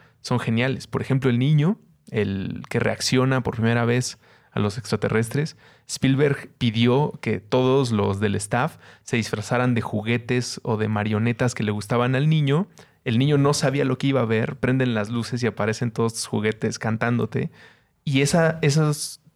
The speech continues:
esos, eh, ojos con la pupila dilatada,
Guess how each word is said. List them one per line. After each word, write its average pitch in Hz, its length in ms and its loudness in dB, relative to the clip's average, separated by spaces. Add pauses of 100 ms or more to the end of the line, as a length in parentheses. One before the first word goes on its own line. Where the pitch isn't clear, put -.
(100)
esos, 135 260 0 (300)
eh, 107 300 -2
ojos - 480 2
con 104 300 0
la - 360 -6 (260)
pupila 135 340 2
dilatada, 120 720 0